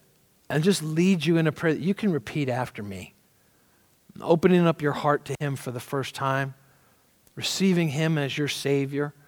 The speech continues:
as your Lord, because He wants to bring you peace. He says, "Come to me if you're weak and heavy laden, and I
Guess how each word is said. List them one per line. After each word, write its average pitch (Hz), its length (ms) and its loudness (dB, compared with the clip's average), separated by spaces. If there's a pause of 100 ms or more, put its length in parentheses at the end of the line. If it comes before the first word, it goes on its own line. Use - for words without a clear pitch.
(760)
as 135 240 0
your 127 80 -6
Lord, 139 520 0 (920)
because - 260 -8
He 202 80 2
wants 180 280 2
to 147 80 -6
bring 147 300 -2
you 127 120 -6
peace. - 760 -12 (960)
He 165 100 -6
says, 175 220 -2
"Come 190 360 2
to 180 80 4
me 170 180 2
if 131 160 -4
you're 151 100 0
weak 151 380 0
and 135 100 -2
heavy 139 300 -2
laden, 135 400 0 (320)
and 123 220 -10
I 147 480 0